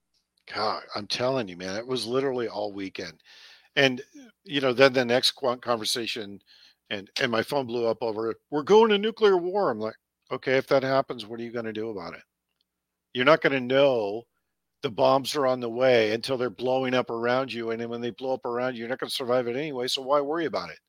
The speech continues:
You know, if we, if, if we all end up leaving the planet because of nuclear war,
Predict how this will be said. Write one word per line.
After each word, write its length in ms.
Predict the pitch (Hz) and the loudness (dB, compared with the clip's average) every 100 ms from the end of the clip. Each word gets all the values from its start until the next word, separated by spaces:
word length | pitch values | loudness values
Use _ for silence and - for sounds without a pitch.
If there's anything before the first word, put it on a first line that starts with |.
| _ _ _ _ _ _ _ | _ _ _ _ _ _ _
You 80 | 113 | -6
know, 160 | 120 135 | -4 -4
if 180 | 123 | -4
we, 240 | 131 120 - - | -6 -8 -10 -8
if, 300 | 120 - _ _ - | -8 -8 _ _ -14
if 120 | 110 | -8
we 180 | 120 123 | -2 4
all 260 | 143 160 160 | 6 6 4
end 180 | 156 | 4
up 220 | 151 151 147 | 4 4 2
leaving 260 | 151 131 | -4 -4
the 80 | 127 | -8
planet 460 | - 151 156 156 156 | -4 -2 0 -2 -4
because 340 | 127 143 135 | -8 -4 -4
of 100 | 120 | -4
nuclear 400 | 120 143 147 135 | -8 -8 -6 -6
war, 420 | 123 123 135 151 | -6 -6 -4 -6